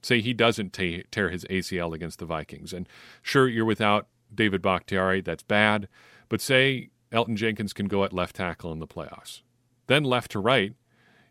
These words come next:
you've got Jenkins, you've got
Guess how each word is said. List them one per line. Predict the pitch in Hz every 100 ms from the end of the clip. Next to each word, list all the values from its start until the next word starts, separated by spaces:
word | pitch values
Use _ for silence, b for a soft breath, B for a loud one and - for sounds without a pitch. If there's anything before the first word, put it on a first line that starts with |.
| b
you've | 110 120 101
got | 120 127 135 - _ _ _ _ _ _ _ _ _ _ _ _ _ _ -
Jenkins, | 107 98 82 - -
you've | 110 98
got | 117 123